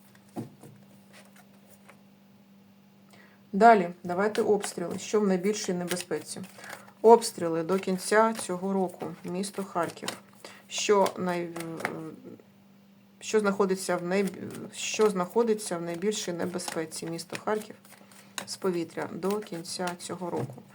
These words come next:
Найбільша загроза та небезпека місто Харків до кінця року. Знов те ж саме. Зробити важку, суперважку ситуацію серед людей.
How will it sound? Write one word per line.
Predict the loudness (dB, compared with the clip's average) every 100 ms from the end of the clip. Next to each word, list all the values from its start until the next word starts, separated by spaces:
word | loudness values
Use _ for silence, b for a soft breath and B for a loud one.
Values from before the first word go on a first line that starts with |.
| B B B B -6
Найбільша | -2 0 0 -2 -6
загроза | -4 0 2 4 2
та | -4
небезпека | -8 -8 -8 -4 -4 -4
місто | -8 -10 -10
Харків | -2 0 0 -4 -10
до |
кінця | -10 -10 -8 -6 -6 -6
року. | -8 -8 -10 -4
Знов | 0 0
те | 0 -6
ж | -4
саме. | -6 -6
Зробити | -8 -4 -4 -4 -4
важку, | -6 -6 -8 -12 -12 -12 -12 -16 -14 -8
суперважку | -8 -6 -6 -8 -8 -10
ситуацію | -8 -6 0 0 0 -8
серед | -8 -6 -6 -6
людей. | -8 -10 -12